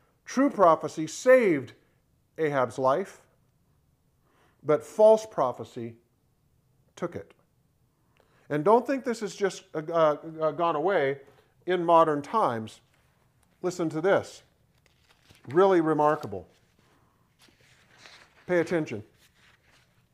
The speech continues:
Pastor Byung-on, leader of the Los Angeles Maranatha Mission Church, had moved to Los Angeles in the nineties. His congregation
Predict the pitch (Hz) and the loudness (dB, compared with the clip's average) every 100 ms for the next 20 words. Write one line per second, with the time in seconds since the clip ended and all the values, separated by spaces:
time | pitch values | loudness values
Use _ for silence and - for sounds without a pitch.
0 | _ - _ _ _ _ _ _ _ _ | _ -20 _ _ _ _ _ _ _ _
1 | - 185 190 165 156 165 170 165 151 139 | 0 0 0 -4 0 0 2 2 2 0
2 | 143 143 170 170 160 151 139 - _ 131 | -2 -2 0 0 0 0 -2 -6 _ 0
3 | 147 151 180 180 175 165 156 147 156 160 | 2 2 0 0 0 -2 -2 -2 0 2
4 | 160 160 160 143 175 175 131 - 123 135 | 2 0 0 -2 -4 -4 -8 -4 -4 -4
5 | - _ _ - 160 160 180 202 208 185 | -10 _ _ -4 -2 2 2 2 2 4
6 | 170 170 185 185 160 147 147 - 151 147 | 2 2 -2 -2 -2 -4 -4 -6 -4 -2
7 | 160 165 139 95 - _ _ _ 160 147 | 0 0 -4 -10 -16 _ _ _ -10 0
8 | 190 185 175 185 196 175 147 | 2 2 2 2 2 -2 -6